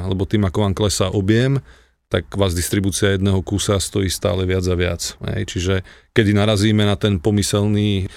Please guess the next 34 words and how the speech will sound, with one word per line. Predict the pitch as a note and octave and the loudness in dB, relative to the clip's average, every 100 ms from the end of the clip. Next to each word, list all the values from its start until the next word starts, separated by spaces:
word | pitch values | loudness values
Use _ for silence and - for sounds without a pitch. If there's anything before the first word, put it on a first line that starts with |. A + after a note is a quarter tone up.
| - | -4
na | G#2 | -2
tú | G2+ | 2
pomyselnú | G#2+ A#2 A2+ | 2 2 2
hranicu, | F#2+ G2+ G#2 - | 2 2 0 0
keď | G2+ - | -2 0
si | G#2 | -2
už | G2 - | -4 -4
povieme, | G#2 G#2 G2+ G2 | 0 0 2 2
že | G2 G2 F#2+ - - _ | 2 0 -2 -8 -20 _
toto | - - G#2 | -2 2 2
už | F#2 | 2
nemá | G#2 G2 | 2 2
zmysel | F#2 F#2+ G2+ F#2+ | 0 0 0 2
vyrábať | G2 G2 G2 F#2+ | 2 2 2 0
a | F#2 | -2
distribuovať, | - G2+ F#2+ G2 G2 F#2+ F#2 | -2 -2 0 2 2 0 0
lebo | F#2+ F#2 F#2+ - - | 0 -2 -2 -8 -6
si | A2 | -2
to | A2 | 2
ani | G#2 G2 | 2 2
nezarobí | F#2 G2+ G2 G2 | 2 2 2 2
na | F#2+ | 0
svoj | - G2+ G2 | 0 0 2
náklad. | F#2 F#2 G2+ A#2+ - _ _ _ _ _ _ - | 0 0 -2 -2 -6 _ _ _ _ _ _ -14
Môžeme | - - G#2+ A2+ A2+ | -8 -2 2 4 2
sa | A#2 | 0
k | - A#2+ | 2 2
tomu | A2 | 4
v | G2 A2 | 4 2
niektorých | - A#2+ G#2+ | 2 0 2
tituloch | A2+ - A2+ G#2 | 0 2 2 2
priblížiť | - G#2+ G#2 G2+ F#2+ - | 0 2 4 2 2 2
pomerne | G#2+ G#2+ A2+ G2+ | 2 2 2 2
rýchlo | F#2 - G2 A2+ C#3+ | 0 0 0 0 -4